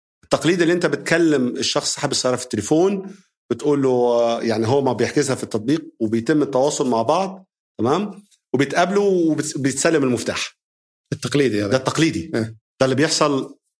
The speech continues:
Speaker 1: في، في أمريكا في تطبيق اسمه تورو، في، هنا في تطبيقات، يعني في اللي أنا أذكر اسمها.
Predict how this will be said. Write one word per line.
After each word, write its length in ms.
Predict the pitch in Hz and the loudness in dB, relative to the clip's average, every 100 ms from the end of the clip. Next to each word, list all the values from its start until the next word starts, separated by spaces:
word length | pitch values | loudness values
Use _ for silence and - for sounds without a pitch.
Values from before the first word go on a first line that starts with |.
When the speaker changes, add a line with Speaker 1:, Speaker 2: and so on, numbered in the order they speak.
| _ | _
Speaker 1:
في، 320 | - 120 117 | -6 -4 -4
في 160 | 104 - | -6 -4
أمريكا 420 | 113 120 139 104 | 0 0 0 -2
في 100 | - | -4
تطبيق 320 | 101 123 123 | -2 -2 -2
اسمه 220 | 110 104 | -4 -2
تورو، 420 | 98 147 135 131 | 2 4 4 2
في، 140 | 120 - _ _ _ 143 | 0 -8 _ _ _ 0
هنا 120 | 139 | 0
في 120 | 147 | 0
تطبيقات، 560 | 139 110 104 - 127 113 | -2 -2 -2 0 0 0
يعني 180 | 104 | -2
في 100 | 104 | 0
اللي 120 | - 117 | 0 0
أنا 180 | 113 | 0
أذكر 200 | 117 117 | -2 -4
اسمها. 460 | 104 - 139 139 139 | -6 -2 0 0 -4